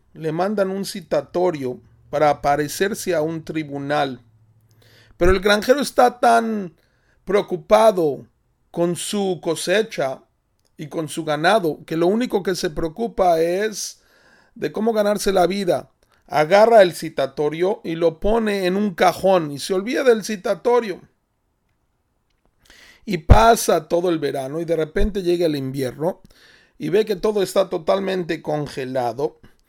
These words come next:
y empieza a limpiar la casa y ve que uno de los cajones tiene una carta, abre la carta y ve que es el citatorio para aparecerse enfrente del tribunal y se da cuenta que mañana es el tribunal y se pone muy nervioso. "¿Qué voy a hacer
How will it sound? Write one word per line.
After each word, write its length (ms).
y 500
empieza 480
a 40
limpiar 420
la 180
casa 640
y 180
ve 440
que 880
uno 220
de 80
los 180
cajones 680
tiene 600
una 360
carta, 600
abre 220
la 180
carta 360
y 40
ve 140
que 80
es 140
el 120
citatorio 800
para 280
aparecerse 880
enfrente 560
del 220
tribunal 640
y 80
se 160
da 180
cuenta 480
que 140
mañana 720
es 180
el 140
tribunal 680
y 60
se 160
pone 240
muy 200
nervioso. 640
"¿Qué 100
voy 180
a 120
hacer 500